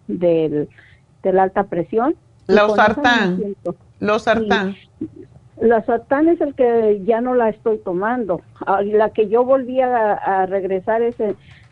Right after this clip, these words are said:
Speaker 1: se llama amlodipine. Esa es la que yo
Speaker 2: Oh,
Speaker 1: estoy tomando.
Speaker 2: ¿de cinco miligramos?
Speaker 1: Sí.
Speaker 2: Oh,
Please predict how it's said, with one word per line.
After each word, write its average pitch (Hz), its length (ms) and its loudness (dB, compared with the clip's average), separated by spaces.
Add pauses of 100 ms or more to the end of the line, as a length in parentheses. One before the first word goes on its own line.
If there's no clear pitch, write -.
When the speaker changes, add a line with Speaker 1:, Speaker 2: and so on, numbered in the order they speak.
Speaker 1:
se 208 140 -2
llama 226 500 0
amlodipine. 190 1120 0 (260)
Esa 202 280 -4
es 226 60 -2
la 208 80 2
que 240 180 0 (120)
yo 370 80 0
Speaker 2:
Oh, 202 220 -2
Speaker 1:
estoy 190 140 -6
tomando. 202 360 -2
Speaker 2:
¿de 220 140 2
cinco 254 400 -2
miligramos? 262 800 -4 (920)
Speaker 1:
Sí. 262 260 2 (580)
Speaker 2:
Oh, 233 600 -8